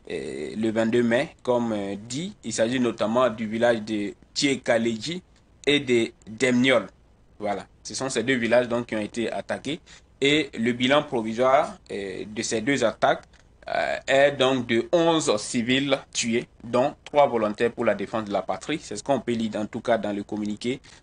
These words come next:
signé, euh, du gouverneur, euh, de la région du Sahel, dont le gouverneur qui, euh,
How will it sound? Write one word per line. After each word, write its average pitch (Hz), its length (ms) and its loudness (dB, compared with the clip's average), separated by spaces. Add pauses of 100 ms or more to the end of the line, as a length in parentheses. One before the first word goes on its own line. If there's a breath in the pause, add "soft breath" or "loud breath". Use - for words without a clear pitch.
signé, 123 560 0
euh, 107 60 -4
du 107 100 -6
gouverneur, 113 680 2
euh, 104 100 -6
de 101 140 -6
la 104 140 0
région 107 500 -4
du 101 100 -12
Sahel, 131 400 -2 (140)
dont 113 160 -2
le 107 80 -4
gouverneur 107 440 -2
qui, 151 380 -8 (480 soft breath)
euh, 50 300 -6